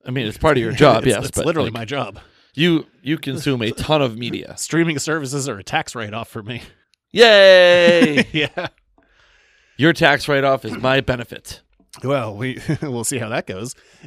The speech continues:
Speaker 2: in some stories coming up.
Speaker 1: Oh, fuck.
Speaker 2: Yeah. Uh, other quickie, because I thought I was losing Netflix. Oh, I guess I could do a third quickie. Um, I
Speaker 1: Oh,
Speaker 2: wa-
Speaker 1: wow.
Speaker 2: the
Speaker 1: Three quickies.
Speaker 2: The,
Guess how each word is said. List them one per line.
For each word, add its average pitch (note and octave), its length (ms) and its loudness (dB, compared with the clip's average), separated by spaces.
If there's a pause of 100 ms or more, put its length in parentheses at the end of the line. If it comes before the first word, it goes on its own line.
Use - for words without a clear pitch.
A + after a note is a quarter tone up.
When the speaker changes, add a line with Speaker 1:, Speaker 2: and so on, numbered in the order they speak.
Speaker 2:
in A2 100 -14
some G2 320 -12
stories C#3+ 480 -6
coming A#2 300 -10
up. - 180 -14 (120)
Speaker 1:
Oh, G2 200 -4
fuck. - 420 -16 (920)
Speaker 2:
Yeah. G#2 280 -6 (440)
Uh, C#3 300 2
other E3 200 2
quickie, B2+ 480 -4 (180)
because C#3+ 300 -4
I C3+ 80 0
thought D3+ 240 -2
I D3 80 0
was B2+ 220 -4
losing C3+ 400 -4
Netflix. C3+ 680 -8 (180)
Oh, C#4 140 -4
I A2+ 100 -10
guess G#3 160 -12
I F3+ 40 -8
could D3+ 140 -10
do A#2+ 100 -8
a G2+ 60 -14
third B3+ 420 -18
quickie. G2+ 360 -14 (460)
Um, C#3+ 220 -2
I C#3+ 80 4
Speaker 1:
Oh, D3 80 2
Speaker 2:
wa- E3+ 180 2
Speaker 1:
wow. B2 180 -8 (120)
Speaker 2:
the D3 100 -8
Speaker 1:
Three D3+ 180 -2
quickies. - 640 -8
Speaker 2:
The, C3 480 -2